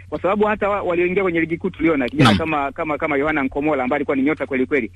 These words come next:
Speaker 1: alishindwa kuhimili mikiki ya ligi kuu, na hivi sasa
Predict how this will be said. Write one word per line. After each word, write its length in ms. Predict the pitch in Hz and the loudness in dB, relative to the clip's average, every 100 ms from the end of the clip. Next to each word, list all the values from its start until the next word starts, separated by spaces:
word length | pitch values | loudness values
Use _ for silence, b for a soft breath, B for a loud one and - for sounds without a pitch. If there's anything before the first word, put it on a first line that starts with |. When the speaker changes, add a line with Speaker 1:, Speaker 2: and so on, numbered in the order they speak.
| B B | B B
Speaker 1:
alishindwa 420 | 175 190 254 208 | 0 4 4 4
kuhimili 340 | 208 202 214 | 4 4 4
mikiki 340 | 190 - 208 185 | 2 -2 0 0
ya 60 | |
ligi 200 | 170 170 | 0 -2
kuu, 160 | - 175 | -2 0
na 140 | 151 | 0
hivi 200 | 156 147 | 0 0
sasa 400 | 190 185 - 160 | 0 0 0 -2